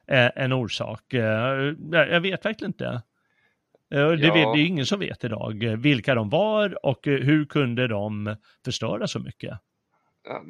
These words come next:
Speaker 2: det är frågan så här, var det några berberfolk, några fenicier, eh, folk som ramlade in med båtar och, eh, i,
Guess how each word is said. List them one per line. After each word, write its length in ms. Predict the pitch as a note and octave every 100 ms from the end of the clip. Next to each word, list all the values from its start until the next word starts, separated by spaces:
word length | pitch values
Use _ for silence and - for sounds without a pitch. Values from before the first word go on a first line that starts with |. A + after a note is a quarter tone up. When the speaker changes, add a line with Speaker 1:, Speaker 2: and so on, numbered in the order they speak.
| G#2+ E2+
Speaker 2:
det 100 | G#2+
är 40 |
frågan 300 | - G2+ B2
så 60 | G#2+
här, 220 | D#2+ F2
var 140 | G2+
det 60 | G#2
några 240 | G2+ F#2 F2+ - _ - F2
berberfolk, 800 | F#2+ F#2 F#2 F#2 F2+ - A2+ -
några 140 | G2
fenicier, 1160 | F#2 - A2 G#2 G#2+ F#2 - G2+ F#2+ F2+ E2+ E2
eh, 60 | E2 _ _ _
folk 260 | - A2+ A#2
som 420 | - A#2 G#2 F#2+
ramlade 340 | G#2 G#2+ G2+ G2+
in 100 | G2+
med 160 | G2
båtar 460 | G2 G2 F#2 G#2 G2
och, 460 | F#2+ C2 B1+ G1+
eh, 60 | F2
i, 280 | - E2+